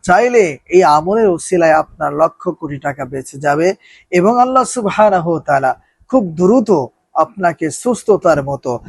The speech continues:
নিয়ামত দান করবেন, ইনশাআল্লাহ। সম্মানিত দর্শক শ্রোতা,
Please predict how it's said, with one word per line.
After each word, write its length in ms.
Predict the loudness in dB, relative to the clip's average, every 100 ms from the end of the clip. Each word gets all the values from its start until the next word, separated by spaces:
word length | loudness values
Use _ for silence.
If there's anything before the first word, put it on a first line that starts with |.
| -20 -8
নিয়ামত 520 | 2 4 4 2 -4
দান 340 | -2 0 0 0
করবেন, 480 | 2 2 2 0 -4
ইনশাআল্লাহ। 840 | -6 -6 -6 0 2 2 2 2 2 -4 _ _
সম্মানিত 560 | -2 0 2 0 0 2
দর্শক 520 | 4 2 0 -4 -6
শ্রোতা, 400 | -6 -6 -4